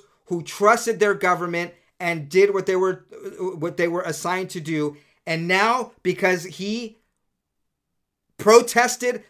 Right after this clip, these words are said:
the stolen election of twenty twenty, he is a political prisoner. Makes me sick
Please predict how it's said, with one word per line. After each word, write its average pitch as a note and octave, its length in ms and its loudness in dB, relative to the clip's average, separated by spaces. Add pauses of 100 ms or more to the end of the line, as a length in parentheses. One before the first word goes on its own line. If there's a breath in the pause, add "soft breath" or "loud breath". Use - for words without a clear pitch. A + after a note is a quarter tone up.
(160)
the E3+ 100 0
stolen B3 680 6
election G#3 680 0 (1700)
of F3+ 180 0
twenty G3+ 320 2
twenty, G3+ 380 0
he F#3+ 140 -2
is F#3 120 0
a F3+ 60 2
political F#3 440 -4
prisoner. D3 460 -6 (1300)
Makes B3+ 400 0
me F3 120 -4
sick - 720 -2